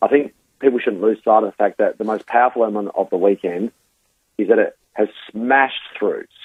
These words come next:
smashed through, um, some of the stereotypes that other areas of the country have about our city and our state,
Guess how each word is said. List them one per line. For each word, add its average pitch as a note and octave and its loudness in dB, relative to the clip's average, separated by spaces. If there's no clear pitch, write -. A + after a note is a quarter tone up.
smashed B2 -2
through, A2 0
um, G#2 0
some A#2 0
of G#2+ -4
the - -14
stereotypes G2+ 0
that G2+ 0
other G2 0
areas G2+ 2
of - -14
the G2 -10
country G2 -6
have F#2 0
about F#2+ 2
our F#2+ 0
city F#2+ -2
and F2+ -6
our F2+ -4
state, A#2 2